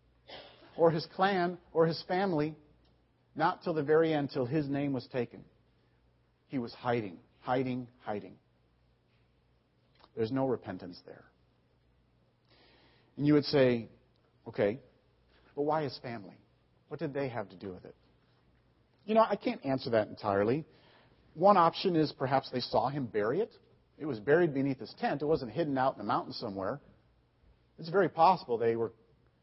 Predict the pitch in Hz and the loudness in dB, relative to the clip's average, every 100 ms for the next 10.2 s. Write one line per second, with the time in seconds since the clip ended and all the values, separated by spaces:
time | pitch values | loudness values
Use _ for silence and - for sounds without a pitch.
0 | _ _ _ _ - 117 214 214 - 117 | _ _ _ _ -14 2 2 2 -2 -4
1 | 110 104 123 139 139 - _ _ _ _ | -4 -2 0 0 -2 -12 _ _ _ _
2 | _ _ _ _ _ _ 127 131 123 165 | _ _ _ _ _ _ -4 -4 0 4
3 | 151 139 - 135 123 123 135 127 110 - | 4 4 -2 -8 -8 -6 -6 -4 -6 -4
4 | 95 104 _ _ _ _ _ - 113 101 | -6 -6 _ _ _ _ _ -14 -12 -6
5 | 131 117 113 117 120 104 95 - _ _ | -4 -2 0 0 -2 -10 -10 -12 _ _
6 | _ _ _ _ - - - 147 165 - | _ _ _ _ -20 -20 0 6 6 4
7 | 139 170 175 - - - _ _ _ - | 2 2 2 -4 -14 -20 _ _ _ -6
8 | 143 - 151 160 139 113 - 175 - 107 | -6 0 0 2 0 -2 0 0 2 -2
9 | 101 117 - 110 104 120 - 117 110 98 | -4 -12 -8 -8 -6 -8 -4 -4 -4 -6
10 | 95 - | -16 -18